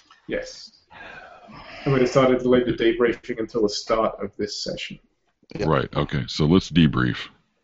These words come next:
Speaker 1: Mm-hmm. Okay, so, um,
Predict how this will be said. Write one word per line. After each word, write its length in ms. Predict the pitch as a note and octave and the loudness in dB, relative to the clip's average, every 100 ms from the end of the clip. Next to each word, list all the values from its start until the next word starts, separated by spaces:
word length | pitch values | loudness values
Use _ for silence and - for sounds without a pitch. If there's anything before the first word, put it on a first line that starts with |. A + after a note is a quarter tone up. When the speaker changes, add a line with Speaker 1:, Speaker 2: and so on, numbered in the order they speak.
| _ _ _ _ _ _ - | _ _ _ _ _ _ -6
Speaker 1:
Mm-hmm. 280 | D3 - F#2+ - _ _ _ _ _ _ _ _ _ _ _ _ _ _ _ _ - | -4 -4 -12 -14 _ _ _ _ _ _ _ _ _ _ _ _ _ _ _ _ 4
Okay, 380 | D#3+ - G#2+ F#2 - _ _ _ _ _ _ - | 4 6 2 0 -10 _ _ _ _ _ _ -10
so, 420 | - D3 G2+ G2+ - _ - - _ _ _ _ _ _ _ - | 4 6 6 2 -4 _ -20 -20 _ _ _ _ _ _ _ 2
um, 500 | C3+ B2 A#2 A#2+ | 6 8 6 -2